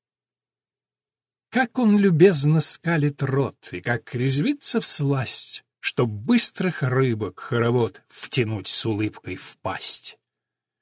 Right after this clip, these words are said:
Льюис Кэрролл. Страшные разбойники есть в прудовом мирке.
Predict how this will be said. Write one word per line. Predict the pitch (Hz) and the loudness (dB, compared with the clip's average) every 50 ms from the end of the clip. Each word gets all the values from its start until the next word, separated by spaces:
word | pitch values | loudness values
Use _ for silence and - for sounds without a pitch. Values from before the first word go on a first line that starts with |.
| _ _ _ _ _ | _ _ _ _ _
Льюис | - 113 113 127 170 226 247 240 220 - - | -4 0 2 4 4 4 4 4 2 0 -2
Кэрролл. | - - 120 107 101 95 95 98 101 113 _ _ _ _ _ _ _ _ _ _ _ _ _ _ _ _ _ _ _ _ _ _ _ _ _ _ _ _ _ _ _ _ _ _ _ _ _ _ _ - | -4 -4 -4 -4 -4 -6 -8 -10 -12 -18 _ _ _ _ _ _ _ _ _ _ _ _ _ _ _ _ _ _ _ _ _ _ _ _ _ _ _ _ _ _ _ _ _ _ _ _ _ _ _ -4
Страшные | - - - - 151 160 190 233 220 - - 202 190 190 185 180 | -4 -2 0 2 4 4 6 4 4 4 4 4 6 6 6 6
разбойники | 170 165 160 147 135 135 123 135 143 135 123 113 107 101 101 - - | 6 6 6 6 4 4 4 4 4 4 4 0 -2 -6 -8 -8 -8
есть | 104 101 104 107 131 160 - - - - - - - | -8 -6 -2 2 4 6 6 4 2 -2 -4 -6 -8
в | - - | -12 -12
прудовом | - - 120 120 113 110 110 104 104 110 120 123 117 113 | -6 -4 -2 -2 -2 -2 -2 -2 0 2 2 2 2 0
мирке. | 113 113 117 110 - - - 101 82 82 | 0 -2 -4 -6 -8 -8 -10 -10 -10 -12